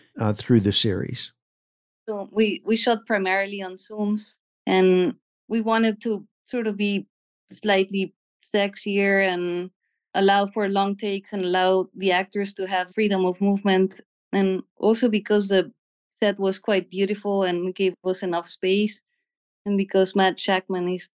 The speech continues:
Speaker 2: such a great director that really knows mise en scène, and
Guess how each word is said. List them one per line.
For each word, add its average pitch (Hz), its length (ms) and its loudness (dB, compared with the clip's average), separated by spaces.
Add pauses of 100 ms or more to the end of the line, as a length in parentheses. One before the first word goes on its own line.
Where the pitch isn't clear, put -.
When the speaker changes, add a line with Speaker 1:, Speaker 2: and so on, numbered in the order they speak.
(160)
Speaker 2:
such 196 260 -4
a 190 60 0
great 180 300 0
director 175 600 -2
that 180 200 -6 (220)
really 185 260 -2
knows 180 400 0
mise 190 220 0
en 175 160 -2
scène, 185 440 2
and 175 240 4